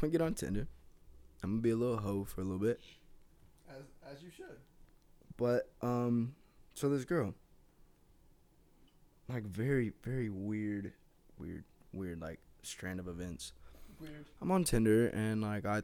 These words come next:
Speaker 1: I throw my, my pickup lines that are, like, very obvious. <clears throat> And, uh, anyway, she ends up asking for my number, gets the number, and then, like, texts for, like, a day, maybe.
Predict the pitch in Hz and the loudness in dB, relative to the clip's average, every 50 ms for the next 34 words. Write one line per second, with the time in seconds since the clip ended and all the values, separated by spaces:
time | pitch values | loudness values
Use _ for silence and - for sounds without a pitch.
0 | - - - 98 95 - - 101 101 104 104 104 98 98 98 95 92 95 - - | -2 -2 -2 -2 -2 0 -2 -2 0 0 0 0 -2 -2 -2 -2 -4 -6 -8 -14
1 | - - - 92 95 90 - 98 95 95 95 - 101 98 98 98 95 92 92 92 | -20 -12 -8 -6 -4 0 0 0 0 0 -4 -6 -6 -6 -6 -4 -4 -4 -4 -4
2 | 92 90 87 87 85 - - 95 95 95 90 85 95 101 92 95 95 98 98 - | -4 -4 -6 -6 -6 -6 -6 -6 -6 -4 -4 -2 -2 -2 -2 -4 -4 -4 -4 -6
3 | - - - - - - - - - 208 - - - 208 196 160 131 - - - | -6 -10 -12 -16 -20 -20 -4 2 4 4 6 8 8 8 8 8 6 0 -4 -6
4 | - 107 117 120 120 117 117 117 - - - - - - - 117 120 120 117 113 | -4 -2 0 2 2 2 2 0 -2 -6 -20 -20 -12 -6 -2 0 0 0 0 0
5 | - 117 117 110 110 - - - 98 101 - - - 104 - - 87 95 95 101 | 0 0 0 0 0 -2 -4 -6 -6 -6 -6 -6 -8 -6 -4 -2 -2 0 2 4
6 | 120 139 143 143 139 139 131 - - - - - - - - - - - - - | 4 8 8 10 8 8 6 2 -4 -12 -12 -12 -14 -14 -14 -18 -18 -18 -20 -20
7 | - - - - - - - - - - - - - 120 127 - - 131 123 110 | -20 -20 -20 -20 -18 -18 -18 -18 -18 -18 -16 -8 -2 -2 -2 0 0 0 2 2
8 | 107 107 104 104 104 104 104 104 - - 101 107 104 104 104 104 104 101 101 101 | 4 4 6 6 6 6 6 4 2 0 -2 -2 -2 0 -2 -2 -2 -2 -4 -4
9 | 101 - - - - - - - - - - - - - - - - - - - | -6 -6 -10 -14 -20 -20 -20 -20 -20 -20 -20 -20 -20 -20 -20 -20 -20 -20 -20 -20
10 | - - - - 117 113 101 - - - 101 101 98 95 90 - - - - 87 | -18 -10 -6 -2 -2 0 0 -2 -4 -4 -2 -2 -2 -2 -4 -6 -12 -10 -8 -6
11 | 90 101 104 104 104 101 101 92 101 101 104 113 123 135 143 143 147 147 151 151 | -6 -4 -4 -6 -6 -4 -4 -2 0 0 0 0 -2 -2 -4 -4 -4 -4 -4 -4
12 | 156 156 156 160 | -4 -4 -6 -6